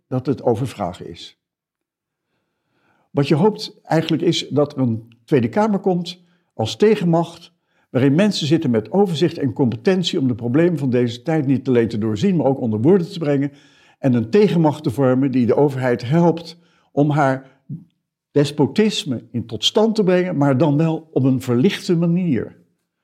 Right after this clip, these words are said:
Niet op de manier zoals het nu gaat en mensen in de kreukels helpt en de problemen niet oplost, maar vergroot. En daar kun je niet één man, één meneer voor aanwijzen die Rutte heet. Alle politieke partijen die in kabinet hebben gezeten zijn daarvoor verantwoordelijk.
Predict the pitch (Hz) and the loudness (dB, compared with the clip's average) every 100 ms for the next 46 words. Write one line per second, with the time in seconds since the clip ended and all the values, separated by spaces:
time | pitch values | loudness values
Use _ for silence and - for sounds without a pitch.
0 | _ _ 143 185 180 131 147 147 170 131 | _ _ 0 2 0 2 2 4 2 2
1 | 135 123 127 143 156 156 117 110 113 123 | 0 0 0 0 0 -2 -2 -2 -4 -2
2 | 127 117 107 - 131 131 104 104 95 - | -2 -4 -8 -2 -2 -2 -6 -4 -6 -8
3 | - _ _ 135 123 - 120 123 160 147 | -20 _ _ 0 0 0 0 2 2 2
4 | 120 104 107 - 92 - 107 101 - 135 | 0 -2 -6 -6 -10 -6 -8 -8 -10 -6
5 | 107 - _ _ _ _ _ _ _ _ | -6 -8 _ _ _ _ _ _ _ _
6 | _ _ - 147 147 151 139 185 190 - | _ _ 0 0 4 4 6 4 2 2
7 | 170 156 156 123 98 - _ _ _ _ | 2 4 2 0 -2 -6 _ _ _ _
8 | _ _ _ _ 147 151 135 151 151 98 | _ _ _ _ 2 4 4 4 4 2
9 | - - _ _ _ _ _ _ _ - | -2 -14 _ _ _ _ _ _ _ -4
10 | 135 123 107 98 101 98 101 117 127 127 | -2 0 0 0 0 -4 -4 0 0 0
11 | 104 87 - - _ _ _ _ _ - | -6 -6 -10 -20 _ _ _ _ _ 0
12 | 156 214 208 - 180 160 160 143 151 135 | 2 4 2 2 2 2 -2 -4 -4 -2
13 | 156 131 127 127 113 127 113 120 110 123 | 0 2 2 2 0 -2 -2 -2 -2 -4
14 | 98 98 113 104 101 117 107 104 104 110 | -6 -4 -2 -2 -2 -2 0 -2 -2 -4
15 | 104 110 120 131 131 - - | -4 -4 2 2 0 -6 -20